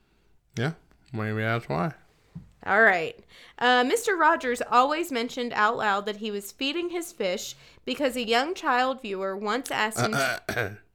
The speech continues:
Speaker 2: a young blind viewer once asked him to do so. She wanted to know that the fish were okay. Aw.
Speaker 1: <laughs>
Speaker 2: That's sweet.
Speaker 1: You messed up the one word that would have made the thing not make sense. <laughs>
Speaker 2: True. It was a blind viewer.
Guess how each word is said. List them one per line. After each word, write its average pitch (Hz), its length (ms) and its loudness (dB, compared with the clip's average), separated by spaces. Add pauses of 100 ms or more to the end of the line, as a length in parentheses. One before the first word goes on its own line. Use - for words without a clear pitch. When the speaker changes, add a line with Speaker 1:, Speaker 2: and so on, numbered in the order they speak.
Speaker 2:
a 220 80 0
young 240 340 2
blind 254 420 2
viewer 190 580 -4
once 247 380 -2
asked 208 340 0
him 240 120 -4
to 269 80 -12
do 381 180 2
so. 220 340 -6 (400)
She - 260 -4
wanted 269 340 2
to 381 160 -2
know 247 220 2
that 226 180 -6
the 220 80 -8
fish - 360 -8
were 196 180 -6
okay. 190 460 -6 (160)
Aw. 185 1080 2
Speaker 1:
<laughs> - 720 -16
Speaker 2:
That's 339 300 -2
sweet. 107 340 0 (220)
Speaker 1:
You - 100 0
messed 113 260 4
up 110 120 4
the 110 100 4
one 135 380 6
word 120 360 12
that 113 120 4
would 113 140 2
have 110 80 4
made 117 260 6
the - 180 0
thing 117 300 4
not 117 160 2
make 123 240 2
sense. - 720 0
<laughs> - 0 -
Speaker 2:
True. 202 320 -2
It 226 160 0
was 277 160 2
a 330 60 4
blind 254 760 2
viewer. 196 540 -4